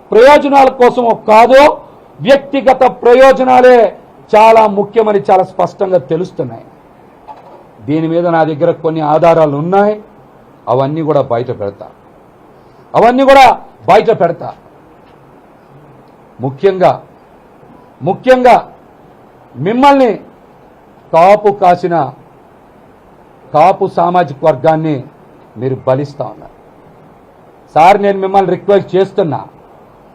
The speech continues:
కాపు సామాజిక వర్గం వారు అమాయకులు, వారు మీరంటే పిచ్చి, మీరు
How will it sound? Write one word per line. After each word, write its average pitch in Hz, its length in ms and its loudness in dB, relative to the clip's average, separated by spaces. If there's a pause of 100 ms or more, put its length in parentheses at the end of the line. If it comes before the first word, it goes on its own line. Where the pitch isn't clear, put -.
(400)
కాపు 165 280 0 (100)
సామాజిక 151 400 -4 (120)
వర్గం 135 340 -6
వారు 131 160 -6 (140)
అమాయకులు, 131 540 -6 (960)
వారు 240 260 4
మీరంటే 240 400 0 (220)
పిచ్చి, 247 360 -4 (1800)
మీరు 226 140 -4